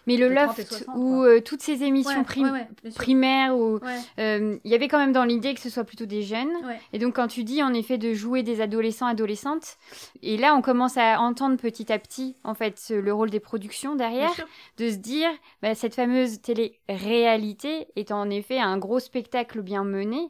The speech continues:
Speaker 2: Mhm.
Speaker 1: c'est-à-dire que, euh, il a peut-être eu, allez, deux épisodes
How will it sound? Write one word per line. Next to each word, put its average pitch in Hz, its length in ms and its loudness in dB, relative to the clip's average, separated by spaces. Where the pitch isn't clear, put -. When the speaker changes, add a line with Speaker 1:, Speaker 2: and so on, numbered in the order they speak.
Speaker 2:
Mhm. 240 200 -8
Speaker 1:
c'est-à-dire 226 460 -2
que, 233 460 0
euh, 180 240 -4
il 190 160 -4
a 208 80 6
peut-être 240 340 -2
eu, 269 340 -2
allez, 190 400 -2
deux 226 260 -6
épisodes 247 480 2